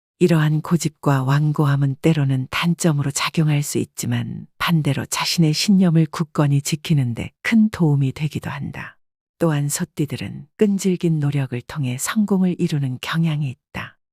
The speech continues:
이들은 목표를 달성하기 위해 꾸준히 노력하며 한 번 시작한 일은 끝까지 해내려는 의지를 가지고 있다.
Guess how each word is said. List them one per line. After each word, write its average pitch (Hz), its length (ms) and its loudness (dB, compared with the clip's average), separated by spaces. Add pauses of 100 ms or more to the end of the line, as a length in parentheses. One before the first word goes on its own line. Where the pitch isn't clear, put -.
(220)
이들은 156 440 0
목표를 151 480 -4
달성하기 160 760 -2
위해 123 320 -6
꾸준히 190 380 2
노력하며 139 760 -4 (600)
한 208 240 0
번 190 200 2
시작한 190 680 -4
일은 135 320 -4
끝까지 180 500 -4
해내려는 160 720 0
의지를 160 460 -2
가지고 - 400 -10
있다. - 480 -14